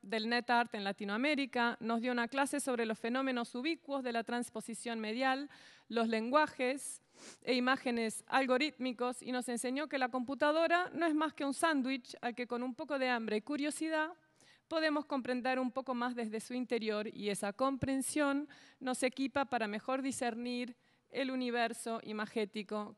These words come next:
que nos rodea. Con los investigadores de Buenos Aires, Silvia, Alejandra y Pablo,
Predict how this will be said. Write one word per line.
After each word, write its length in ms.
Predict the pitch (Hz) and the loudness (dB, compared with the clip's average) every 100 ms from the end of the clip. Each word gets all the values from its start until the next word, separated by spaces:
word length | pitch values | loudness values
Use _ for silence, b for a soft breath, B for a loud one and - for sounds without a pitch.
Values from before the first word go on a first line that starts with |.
| _ | _
que 140 | 214 | -6
nos 160 | 202 180 | -4 -2
rodea. 480 | 190 185 180 165 175 _ _ _ b b b b _ | -4 -4 -6 -8 -12 _ _ _ b b b b _
Con 160 | 254 | 0
los 160 | 233 226 | 2 0
investigadores 680 | 233 226 247 233 233 285 285 | 0 -2 0 2 4 4 4
de 80 | |
Buenos 400 | 254 262 269 269 | 2 2 2 0
Aires, 400 | 311 302 294 294 | 2 2 4 0
Silvia, 400 | - - 277 262 | -2 -4 -4 -2
Alejandra 480 | 240 220 240 226 214 | -2 -2 -4 -2 -2
y 60 | 220 | 0
Pablo, 720 | 294 285 269 240 262 294 349 | 4 4 4 0 -2 -2 -4